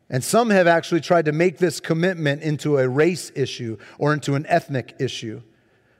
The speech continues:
But the commitment to not marry foreign people was not an ethnic issue at all. It wasn't a racial issue at all. It's a holiness issue.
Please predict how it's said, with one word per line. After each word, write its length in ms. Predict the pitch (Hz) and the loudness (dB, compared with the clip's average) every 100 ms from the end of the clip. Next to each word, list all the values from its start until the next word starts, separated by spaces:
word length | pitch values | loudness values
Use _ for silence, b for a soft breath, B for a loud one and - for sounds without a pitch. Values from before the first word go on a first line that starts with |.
| b | b
But 140 | 156 | -2
the 80 | 160 | -2
commitment 540 | - 170 214 247 208 | -2 2 2 2 -4
to 120 | - 170 | -2 -2
not 460 | 160 175 202 226 | 0 2 2 2
marry 600 | 196 202 208 165 151 151 B B | 0 4 4 2 0 -2 B B
foreign 540 | - 202 202 175 156 | -2 2 4 2 -2
people 400 | - 208 151 160 | -4 -4 -2 0
was 160 | 143 131 | 0 2
not 200 | 180 233 | 0 0
an 100 | 202 | -2
ethnic 420 | 165 202 196 160 - | 0 2 2 -2 0
issue 400 | 185 - 151 143 | -4 -2 -4 -2
at 100 | 139 | -2
all. 160 | 151 139 | 0 0
It 60 | |
wasn't 240 | 127 160 185 | 0 0 0
a 40 | |
racial 480 | 147 180 - 180 147 B B | 2 2 0 -2 -2 B B
issue 400 | 170 - 151 123 | -2 0 -2 0
at 60 | |
all. 160 | 147 156 | 0 0
It's 180 | 170 - | -4 -2
a 160 | 156 135 - | -4 -4 -14
holiness 720 | - 226 240 165 120 110 - - B B | -4 -2 0 0 -2 -6 -10 -18 B B
issue. 420 | 131 - 117 101 | -6 -4 -12 -14